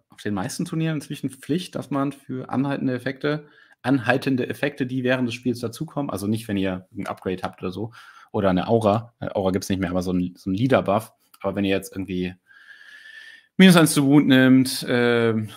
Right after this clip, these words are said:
dann nehmt euch doch mal einen Button dazu, legt den da hin, damit das nicht, äh, wieder vergessen wird. Äh,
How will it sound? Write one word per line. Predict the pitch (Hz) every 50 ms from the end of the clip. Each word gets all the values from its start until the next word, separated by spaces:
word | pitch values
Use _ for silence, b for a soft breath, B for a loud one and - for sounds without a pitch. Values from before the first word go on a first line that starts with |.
| B B B
dann | - 117 117
nehmt | 117 113 107
euch | 107 -
doch | - 101 - -
mal | 101 95
einen | 92
Button | 92 - - 107
dazu, | 98 90 90 - 98 98
legt | 92 95 92 -
den | 92 90
da | 90
hin, | 90 92 104 104 101 95
damit | 92 90 92 90 -
das | 87 - -
nicht, | 92 90 - - - -
äh, | - 90 90 90 92
wieder | - - 101
vergessen | - - - - - - - -
wird. | _ _ - _ _ _ _ _ _ _ _ _ _ _ _ _ _ _ _ _ _ _ _ _ _ _ _ _ _ _ _ _ _ _ _ _ _ _ _ _ _ _ _ _ _ _ _ _ _ _ _ _ _ _ _ _ b b b b b b b b _ _ _ _ _ _ _ - -
Äh, | 117 117 117 117 117 120 123 120 120 120 120 120 117 117